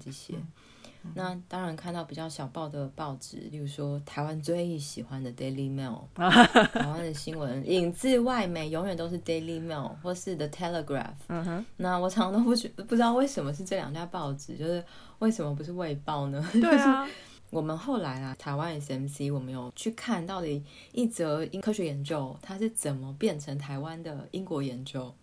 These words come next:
Speaker 1: 台湾的英国研究这四个字是有一点贬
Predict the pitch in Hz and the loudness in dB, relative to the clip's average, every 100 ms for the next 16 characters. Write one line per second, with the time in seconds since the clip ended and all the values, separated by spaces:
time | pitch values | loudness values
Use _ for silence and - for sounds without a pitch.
0 | _ - - 175 170 185 185 180 170 156 | _ -20 -18 -8 -2 -2 -2 -2 -2 0
1 | 139 156 147 165 - 135 120 151 151 135 | -2 -2 -4 -4 -4 -4 -4 -6 -2 -2
2 | 127 123 120 - 143 120 | -2 -6 -6 0 2 2